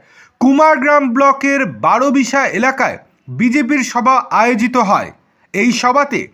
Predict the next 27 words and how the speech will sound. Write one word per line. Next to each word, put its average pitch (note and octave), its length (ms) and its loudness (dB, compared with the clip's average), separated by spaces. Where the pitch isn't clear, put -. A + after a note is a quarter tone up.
তৃণমূল D4 460 0
ছেড়ে A#3+ 280 -2
একশোটি C#4+ 680 0
পরিবার B3+ 540 0
বিজেপিতে A#3 500 -2
যোগদান A#3 480 -2
করেন। G#3+ 300 -2
আগতদের C#4+ 680 0
হাতে B3 380 -2
বিজেপির C4 600 0
দলীয় A#3+ 340 0
পতাকা B3 380 -2
তুলে B3 280 -2
দেন B3+ 200 -2
বিজেপির B3 520 -2
জেলা C4 260 -2
সভাপতি C4+ 500 0
মিঠু A#3+ 280 -2
দাস। B2+ 240 -4
উপস্থিত D#4 540 2
ছিলেন A3 280 -2
কুমারগ্রাম C#4+ 640 2
বিজেপি A3 400 0
বিধায়ক B3 420 0
মনোজ C4+ 460 2
কুমার C4+ 440 0
ওরাও। G3+ 320 0